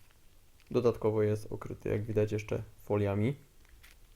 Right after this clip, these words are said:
Odłóżmy go na bok na razie. Zobaczmy, co tu jest dalej w tym pudełku.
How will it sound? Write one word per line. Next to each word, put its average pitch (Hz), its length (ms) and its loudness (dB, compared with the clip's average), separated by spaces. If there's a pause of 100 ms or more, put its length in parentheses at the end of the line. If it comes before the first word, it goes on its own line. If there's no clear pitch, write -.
(280)
Odłóżmy 107 380 -6
go - 100 -8
na - 120 -4
bok 123 180 -2
na 139 100 0
razie. 135 280 -2 (540)
Zobaczmy, - 320 -6
co - 120 -10
tu - 100 -8
jest 107 120 -4
dalej 127 240 2
w - 60 -16
tym 131 100 -4
pudełku. 123 380 -4